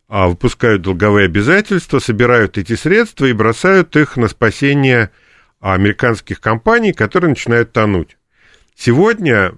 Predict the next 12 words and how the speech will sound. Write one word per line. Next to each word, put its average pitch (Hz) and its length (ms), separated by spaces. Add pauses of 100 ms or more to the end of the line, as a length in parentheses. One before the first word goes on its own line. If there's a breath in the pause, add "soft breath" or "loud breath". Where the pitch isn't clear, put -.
(180)
в 110 460
связи 117 440
с - 80
тем, 123 280
что 101 960
вот 92 240
как 104 200
раз 104 180
ставка - 360
повышена, 127 680 (540)
американская, 95 720
да, 170 280